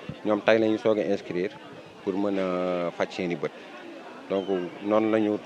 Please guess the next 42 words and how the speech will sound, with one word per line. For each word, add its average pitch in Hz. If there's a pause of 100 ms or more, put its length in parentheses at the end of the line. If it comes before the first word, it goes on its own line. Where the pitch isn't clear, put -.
(100)
defoon 107
inscription 95
bi. 64 (680)
Mais 113
bu 131
fekkee 165
dikk 147
nañ, 117
dañ 120
ko 151
def, 135 (100)
euh, 113 (460)
dañ 120
ko 143
defee 143
noo 123
xam 101
ni 92 (160)
ku 160
njëkk 170
a 165
ñëw 127
rek 92 (280)
moom 117
la 113
ñuy 107
bind. 90 (440)
Mais 110
xam 147
nga 135
souvent 131
ñun 113 (880)
ni 113
ñuy 147
liggéeyee 131
mooy 113
troisième 135
âge 113
bu 110
ñu 139
dikkee 131
rek 92